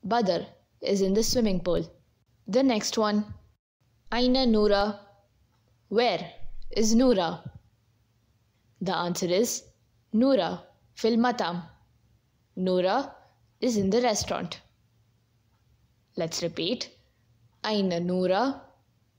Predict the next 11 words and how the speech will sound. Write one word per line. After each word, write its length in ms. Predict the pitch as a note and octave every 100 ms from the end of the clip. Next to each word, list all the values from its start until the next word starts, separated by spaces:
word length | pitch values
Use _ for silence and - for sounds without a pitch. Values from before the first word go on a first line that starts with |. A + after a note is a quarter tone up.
| _ _ _ _
Where 420 | F#3 A3+ F3+ G3 - _ _ _ _
is 180 | F#3+ F3
Noora? 480 | F#3 F#3 F3+ A3 C4+ - _ _ _ _ _ _ _ _ _
Noora 500 | G#3 C4 A#3 E3 G3 - - -
fil 180 | - G#3
matam. 500 | G#3 A3+ F#3+ E3+ E3 _ _ _ _ _ _ _ _
Noora 540 | F#3 F3+ F3 F#3 C4 C4 - _ _ _
is 200 | C#4+ A#3
in 120 | F3+
the 120 | F#3
restaurant. 600 | G#3 F#3+ - F3+ E3+ -